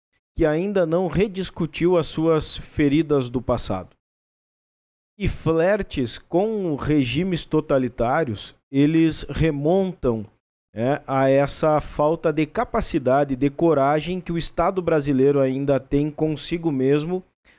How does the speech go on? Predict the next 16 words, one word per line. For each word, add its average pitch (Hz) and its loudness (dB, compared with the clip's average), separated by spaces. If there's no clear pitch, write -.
de 151 2
discutir 180 -2
em 185 0
seu 156 2
âmago, 139 -2
é, 139 0
ah, 139 2
os 143 0
malefícios 170 -2
de 151 2
regimes 160 0
que 185 -2
não 170 0
respeitam 165 -2
a 160 0
democracia. 131 -4